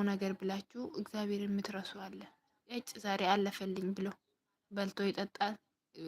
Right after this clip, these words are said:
ገድ-፣ ገ-፣ ገብቶ ይጋደማል፣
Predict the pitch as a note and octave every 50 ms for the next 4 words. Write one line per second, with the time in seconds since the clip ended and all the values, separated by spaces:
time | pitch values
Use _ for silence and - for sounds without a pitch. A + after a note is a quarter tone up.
0 | F3 F#3 G3+ G#3 G3 G3 - - F#3+ G3 F#3+ F#3+ F#3 F#3 F3 F#3 - G#3 G3+ F#3+
1 | - - - B3+ C#4+ D4 _ _ _ _ _ _ _ _ - G3 F3+ - G3 F#3+
2 | F#3 F#3 F#3+ F3+ F3+ F3 F3 G3